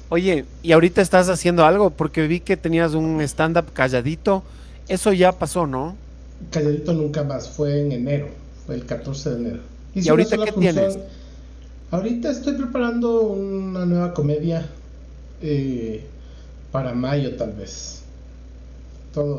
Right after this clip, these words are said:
Speaker 2: todo depende de si encuentro un actor que quiera trabajar conmigo.
Speaker 1: ¿Y dónde vas a pa-, a aparecer?
Speaker 2: En el, posiblemente en el Teatro San Gabriel vamos a estrenar. Pero en abril, cierto, en, en Semana Santa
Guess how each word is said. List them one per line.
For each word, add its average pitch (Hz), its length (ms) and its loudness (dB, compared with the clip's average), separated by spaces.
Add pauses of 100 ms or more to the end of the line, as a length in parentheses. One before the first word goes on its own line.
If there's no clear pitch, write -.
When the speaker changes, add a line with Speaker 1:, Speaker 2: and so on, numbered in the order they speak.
(120)
Speaker 2:
todo 151 180 0
depende 139 400 -4
de 113 240 -6 (540)
si - 160 -8
encuentro 135 480 -2
un 131 160 -2
actor 127 340 -6
que - 80 -14
quiera 117 420 -2
trabajar 113 380 -6
conmigo. 110 300 -8 (360)
Speaker 1:
¿Y 160 80 0
dónde 190 280 0
vas 165 160 2
a 160 80 -2
pa-, 139 280 -8
a 123 280 -2
aparecer? 123 560 -4 (1000)
Speaker 2:
En 139 280 0
el, 123 280 -6 (500)
posiblemente 180 640 0
en 190 60 2
el 143 120 0
Teatro 147 240 0
San 135 220 -2
Gabriel 117 500 -2
vamos 123 240 -2
a - 20 -6
estrenar. 113 480 -6
Pero 233 320 4
en 170 160 4
abril, 165 560 0
cierto, - 380 -2
en, 143 340 -6
en 135 300 -2
Semana 156 340 -2
Santa 196 640 -2